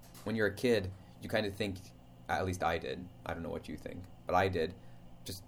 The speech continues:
not even consciously. It was just sort of, I thought that I was growing up to catch up with my parents. <laughs> That's not the case, because they're growing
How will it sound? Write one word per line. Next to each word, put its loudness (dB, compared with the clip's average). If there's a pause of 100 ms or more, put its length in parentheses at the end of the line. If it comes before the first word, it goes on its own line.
not 2
even 2
consciously. 0
It -2
was -2
just -6
sort 2
of, 0 (140)
I 2
thought 6
that 2
I 6
was 0
growing 4
up 2 (200)
to -6
catch -4
up 0
with -2
my 2
parents. 0 (240)
<laughs> -8
That's -4
not 2
the 2
case, 0 (260)
because 4
they're 6
growing 4